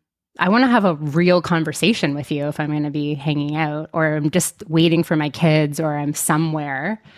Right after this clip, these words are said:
And I was listening to another podcast the other day, and I heard a really great tip about how to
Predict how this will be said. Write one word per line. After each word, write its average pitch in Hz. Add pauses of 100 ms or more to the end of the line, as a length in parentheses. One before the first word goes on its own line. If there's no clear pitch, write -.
(540)
And 180
I 160
was 160
listening 175
to 151
another 151
podcast 143
the 151
other 143
day, 156
and 147
I 139
heard 139
a 143
really 143
great 147
tip - (460)
about 143
how 185
to 156